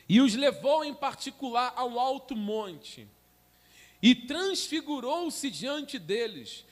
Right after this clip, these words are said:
O seu rosto resplandecia como o sol, e as suas vestes tornaram-se brancas como a luz. E eis que lhe apareceram Moisés e Elias falando com ele.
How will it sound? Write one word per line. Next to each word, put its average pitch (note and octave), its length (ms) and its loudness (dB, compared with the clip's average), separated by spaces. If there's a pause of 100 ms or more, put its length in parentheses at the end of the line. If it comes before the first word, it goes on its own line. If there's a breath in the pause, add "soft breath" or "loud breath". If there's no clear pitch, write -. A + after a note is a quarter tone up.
(180 loud breath)
O C4 140 8
seu D4 240 0
rosto C#4+ 440 0
resplandecia C#4 1040 -2
como C#4 240 -6
o - 20 -10
sol, A#3 680 -8 (380 loud breath)
e G#3+ 80 6
as G#3+ 80 2
suas C4 360 0
vestes A#3+ 840 -4 (240 loud breath)
tornaram-se C#4 640 0
brancas C#4 640 -2
como C#4 240 -4
a C4 60 0
luz. A#3 720 -4 (420 loud breath)
E F#3+ 160 6
eis D4+ 400 -2
que C#4 140 -6
lhe C4 200 0
apareceram B3+ 720 -2
Moisés A#3 800 0
e A#3 60 -4
Elias A#3 440 -6
falando B3 340 -4
com A#3 180 -4
ele. A#3+ 280 -2